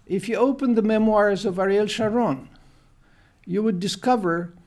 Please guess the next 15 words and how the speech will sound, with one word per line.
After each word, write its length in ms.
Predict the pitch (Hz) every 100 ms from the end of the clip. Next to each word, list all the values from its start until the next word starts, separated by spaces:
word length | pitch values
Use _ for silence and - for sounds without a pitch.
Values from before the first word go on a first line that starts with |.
| _ _ _
that 340 | - 180 196 185
as 180 | 220 185
a 60 |
boy 380 | 185 233 254 190
he 160 | - 196
received 520 | 190 180 - 220 190
a 60 |
bar 180 | 185 214
mitzvah 400 | 214 247 - 208
gift. 460 | 156 151 - - -
When 160 | 151
the 80 | 151
boy 360 | 147 190 202 196 202
turns 380 | - 185 185 -
thirteen, 760 | - 170 170 240 226 220 190